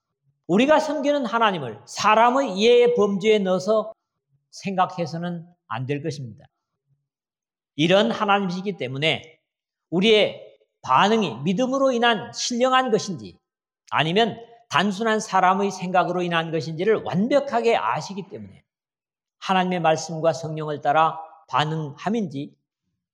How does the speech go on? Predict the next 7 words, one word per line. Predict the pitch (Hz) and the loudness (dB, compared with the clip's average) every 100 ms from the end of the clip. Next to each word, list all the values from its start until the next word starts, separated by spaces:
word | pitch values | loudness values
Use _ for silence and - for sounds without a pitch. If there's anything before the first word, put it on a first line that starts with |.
| _ | _
생각을 | - - 185 175 - - 196 180 - | -12 -4 2 2 2 -6 -4 -4 -2
분명히 | 156 165 196 208 120 - _ _ _ _ _ _ | -2 0 0 0 -4 -10 _ _ _ _ _ _
우리는 | 151 180 233 240 | -2 2 2 2
몰라도 | 185 180 175 175 | 2 2 2 2
하나님은 | 165 156 165 165 117 - _ - | -2 -2 -4 -8 -10 -18 _ -6
아신다는 | 113 139 - 147 139 | -2 -2 -4 -6 -6
겁니다. | 123 101 - _ | -8 -14 -18 _